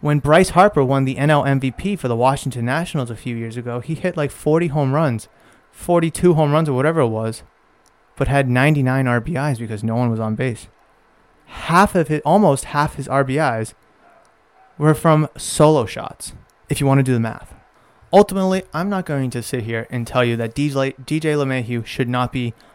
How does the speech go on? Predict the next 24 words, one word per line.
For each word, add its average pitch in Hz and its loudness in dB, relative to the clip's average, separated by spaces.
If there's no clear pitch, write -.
on 123 0
my 117 -2
top 117 -4
twenty-five 107 -8
list 110 -10
or 139 -2
on 151 -2
anybody's 127 -2
top 113 -8
twenty-five - -10
list. - -14
I'm 170 -2
saying 107 -6
for 113 -4
the 131 -8
reasons 151 -2
that 123 -6
I 135 -4
stated 123 -4
why 117 -2
I 131 -2
didn't 120 -4
pick - -4
him. - -14